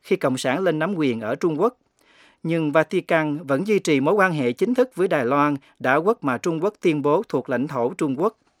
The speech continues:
Từ khi cắt đứt quan hệ ngoại giao, quan hệ với Vatican,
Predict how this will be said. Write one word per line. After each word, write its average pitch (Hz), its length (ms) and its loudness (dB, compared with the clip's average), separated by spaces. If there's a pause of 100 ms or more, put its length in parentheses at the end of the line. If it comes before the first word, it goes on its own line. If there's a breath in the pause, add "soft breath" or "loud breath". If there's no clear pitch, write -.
(480 soft breath)
Từ 151 180 4
khi 180 400 2
cắt 214 220 0
đứt 262 160 2
quan 170 180 2
hệ 135 180 0
ngoại 127 200 0
giao, 160 220 -2
quan 175 200 2
hệ 127 220 2
với 156 220 2
Vatican, 160 720 0